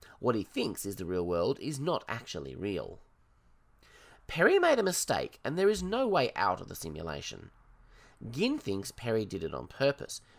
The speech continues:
She's deceiving Rush to buy time until she can solve the problem. But if this isn't deliberate, why doesn't she reach out to Eli like Gin did?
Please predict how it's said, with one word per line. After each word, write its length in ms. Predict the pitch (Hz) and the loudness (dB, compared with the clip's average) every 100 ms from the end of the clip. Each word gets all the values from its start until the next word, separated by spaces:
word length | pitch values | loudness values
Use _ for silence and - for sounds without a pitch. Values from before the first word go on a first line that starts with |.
| - | -12
She's 260 | - 113 | -8 -6
deceiving 540 | - - - 190 143 92 | -6 -4 -4 -2 -2 -2
Rush 280 | 85 - - - - | -2 -4 -10 -12 -4
to 80 | |
buy 200 | 143 110 | 2 2
time 520 | 78 - - 208 107 65 | 2 -4 -4 -2 0 -2
until 240 | 107 113 | -6 -8
she 120 | - | -8
can 120 | 104 | -8
solve 220 | 92 85 - | -6 -8 -8
the 60 | |
problem. 480 | - 117 113 78 - - _ _ _ _ _ - - - _ _ | -8 -4 -4 -4 -10 -18 _ _ _ _ _ -20 -20 -20 _ _
But 260 | 269 - - | 2 2 0
if 180 | - - | -8 -6
this 220 | 330 - _ | -6 -8 _
isn't 280 | - 254 262 | -8 -6 -6
deliberate, 520 | 85 73 - 139 - - _ _ - _ | -6 -6 -4 -4 -4 -10 _ _ -20 _
why 320 | 104 107 196 | -8 0 0
doesn't 400 | 233 165 220 143 | 2 0 0 -2
she 160 | - 127 | -4 -2
reach 260 | 113 - - | -2 -2 0
out 180 | 95 - | 0 0
to 200 | - 117 | -6 -4
Eli 380 | 175 101 65 | 0 2 0
like 240 | 69 110 - | 0 -4 -4
Gin 240 | 151 220 | -6 -6
did? 260 | 170 50 | -6 -10